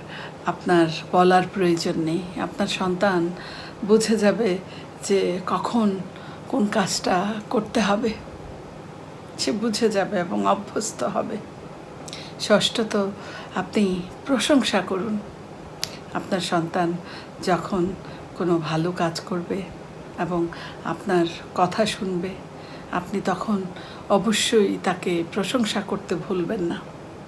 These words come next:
কারণ আপনার একটা সাবাস এবং আপনার একটা ভালোবাসার স্পর্শ তাকে উৎসাহিত করবে,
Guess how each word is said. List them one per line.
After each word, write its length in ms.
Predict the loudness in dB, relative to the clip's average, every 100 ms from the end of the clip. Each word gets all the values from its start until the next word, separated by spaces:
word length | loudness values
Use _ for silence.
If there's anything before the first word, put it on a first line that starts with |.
| -16 -16 -14 -14 -4
কারণ 360 | 0 0 0 -2 -6 -12 -10 -4
আপনার 520 | -2 -2 0 2 4 2 -4 -2 0
একটা 520 | 0 -2 0 2 2 -4 -10 -12 -6
সাবাস 800 | 2 4 6 4 4 0 -4 -2
এবং 420 | -2 0 0 0 -2 -10 -10 -8 -4
আপনার 460 | -2 2 4 4 0 -4 -8 -12 -16 -16 -14 -16 -14 0
একটা 500 | 0 0 4 6 6 0 -2
ভালোবাসার 600 | 2 6 6 4 2 0
স্পর্শ 680 | 0 -2 0 0 0 -2 -2 -2 -4 -10 -14 -14 -14 -10 -4
তাকে 400 | -4 0 -2 -2 -8 -14 -6 -4
উৎসাহিত 600 | 0 2 2 2 0 -2
করবে, 440 | 0 -2 -2